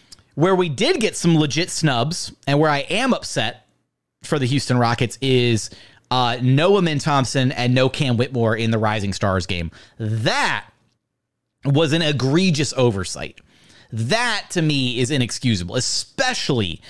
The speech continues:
with how Cam Whitmore ha-, how good Cam Whitmore has looked as of late and how great Amin Thompson has been settling into his role. I think it's just a travesty that the Rockets have no representation in the ri-, well, that's not true.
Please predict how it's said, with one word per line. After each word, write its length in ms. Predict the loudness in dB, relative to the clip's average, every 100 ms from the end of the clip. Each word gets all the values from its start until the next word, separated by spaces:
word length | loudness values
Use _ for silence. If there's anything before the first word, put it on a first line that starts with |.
| -20 -4
with 140 | -2 -2
how 560 | -4 0 4 4 0 -4
Cam 260 | -2 2 2
Whitmore 320 | 2 2 2
ha-, 120 | 2
how 200 | 0 0
good 360 | 0 2 0 0
Cam 200 | -2 0
Whitmore 220 | 2 2
has 140 | 2
looked 180 | 0 0
as 100 | -2
of 100 | 0
late 140 | 0 -2
and 80 |
how 220 | 0 0 0
great 400 | 0 0 0 2
Amin 260 | 2 2
Thompson 380 | 2 0 0 0
has 100 | 0
been 140 | 0
settling 340 | 0 0 2 2
into 180 | 2 2
his 140 | 2
role. 360 | 2 2 2 -2 -14 -20 -20 _ _ _ _ -8
I 100 | -4
think 160 | -2
it's 100 | -2
just 200 | -2 -2
a 40 | -2
travesty 600 | -2 0 -2 -2 -4 -2
that 180 | -2 0
the 80 |
Rockets 360 | 0 0 -2 -4
have 400 | -2 -2 -4 -4
no 300 | 0 2 4
representation 760 | 2 0 -2 -2 -2 -2 -2 0
in 100 | 2
the 80 |
ri-, 180 | 2 0 0
well, 240 | -2 -4 _
that's 160 | -2 -2
not 140 | -4
true. 180 | -8